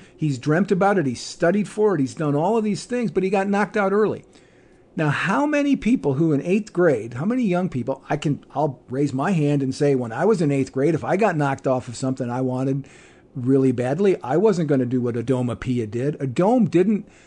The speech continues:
feel sorry for himself. He didn't have a fit. He didn't sulk. He didn't blow up. He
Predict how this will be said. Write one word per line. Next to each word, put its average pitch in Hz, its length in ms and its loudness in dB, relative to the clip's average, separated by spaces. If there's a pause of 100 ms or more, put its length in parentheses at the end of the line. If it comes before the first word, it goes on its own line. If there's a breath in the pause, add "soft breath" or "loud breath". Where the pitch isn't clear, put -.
(100)
feel 131 220 0
sorry 135 340 0
for 170 140 -2
himself. 165 480 2
He 117 80 -2
didn't 131 300 0
have 117 240 -6
a 104 320 -10
fit. 180 400 0
He 117 160 -4
didn't 123 360 -2 (320 loud breath)
sulk. - 640 0 (340 loud breath)
He 123 120 -4
didn't 127 200 2
blow 120 300 -2
up. 175 280 0 (420 soft breath)
He 147 520 4